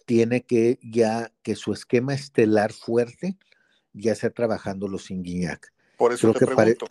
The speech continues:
Speaker 1: creo que para eso viene Bruneta, ¿sí? Eh,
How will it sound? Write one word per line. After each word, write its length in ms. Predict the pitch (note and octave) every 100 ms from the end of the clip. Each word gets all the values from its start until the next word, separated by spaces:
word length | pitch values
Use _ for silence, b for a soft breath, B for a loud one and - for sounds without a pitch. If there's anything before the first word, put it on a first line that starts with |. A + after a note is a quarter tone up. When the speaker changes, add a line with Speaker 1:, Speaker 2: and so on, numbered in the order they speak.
| _
Speaker 1:
creo 180 | - A#2+
que 120 | -
para 220 | C3+ G2+ G#2+
eso 200 | - A2
viene 260 | G#2 G2
Bruneta, 680 | G2+ G#2 A2+ A#2+ - F2 - _ _ _ _
¿sí? 300 | - B2+ D3 _ _ _ _ _ _ _ _ _ _
Eh, 220 | F2 E2